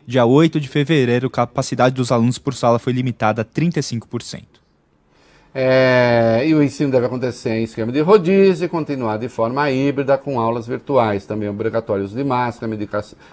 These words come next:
Speaker 2: medição de temperatura, álcool gel pra todo mundo, distanciamento social para estudantes. É, ok, e eu acho que isso precisa ser acompanhado detidamente.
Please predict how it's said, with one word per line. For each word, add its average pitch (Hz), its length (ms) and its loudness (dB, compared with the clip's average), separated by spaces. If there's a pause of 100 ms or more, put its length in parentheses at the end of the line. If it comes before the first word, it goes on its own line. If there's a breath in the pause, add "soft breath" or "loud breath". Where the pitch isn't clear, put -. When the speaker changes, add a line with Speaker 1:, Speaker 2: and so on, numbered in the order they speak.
Speaker 2:
medição 110 320 -6
de 107 60 -4
temperatura, 123 720 -2
álcool 107 480 0
gel 101 200 -2
pra 110 140 -12
todo 123 240 -8
mundo, 123 400 -6 (340 soft breath)
distanciamento 117 680 -6
social 117 260 -6
para 113 120 -6
estudantes. 95 600 -8 (460 soft breath)
É, 127 600 2
ok, 190 560 6 (260)
e 185 160 -4
eu 156 160 4
acho 139 480 -2
que - 180 -10
isso 135 420 -6
precisa 131 680 -6
ser 123 480 -6 (1120)
acompanhado 143 840 -4 (140)
detidamente. 139 840 -8